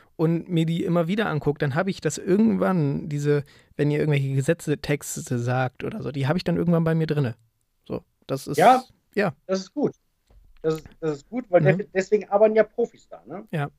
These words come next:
Speaker 1: Nee, und das, ähm, vertrete ich völlig. Also doch, auf jeden Fall. Find ich gut. Find ich, find
Speaker 2: Du
Speaker 1: ich
Speaker 2: wirst,
Speaker 1: gut.
Speaker 2: du wirst lachen, kurze Story. Wir hatten, ähm, ein paar Mal, wir haben häufig, häufiger Kontakt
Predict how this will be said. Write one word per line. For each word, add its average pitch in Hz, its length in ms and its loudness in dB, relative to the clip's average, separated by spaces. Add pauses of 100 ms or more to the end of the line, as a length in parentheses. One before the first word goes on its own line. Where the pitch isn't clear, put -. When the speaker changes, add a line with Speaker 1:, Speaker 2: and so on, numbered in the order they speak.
(360)
Speaker 1:
Nee, 208 160 2
und 170 180 -2
das, - 440 -8
ähm, 170 320 2
vertrete 175 420 0
ich - 80 -2
völlig. 143 320 0
Also 147 300 2 (420)
doch, - 220 -2
auf 135 120 -4
jeden 143 180 0
Fall. 120 260 -4 (400)
Find 214 220 2
ich 220 140 -2
gut. 226 380 -2
Find 175 240 0
ich, - 280 -4
find 165 180 0
Speaker 2:
Du - 40 2
Speaker 1:
ich - 40 -2
Speaker 2:
wirst, 220 100 8 (100)
Speaker 1:
gut. - 60 -20 (540)
Speaker 2:
du 160 80 -12
wirst 156 180 2
lachen, 185 360 0 (160)
kurze 135 240 -4
Story. 202 340 4
Wir 180 100 2
hatten, 160 480 -4
ähm, 127 540 0
ein 104 180 -14 (140)
paar 165 140 2
Mal, 143 400 2 (720)
wir 104 80 -6
haben 113 140 -8
häufig, 131 200 -4 (180)
häufiger 127 260 -10
Kontakt 110 260 -16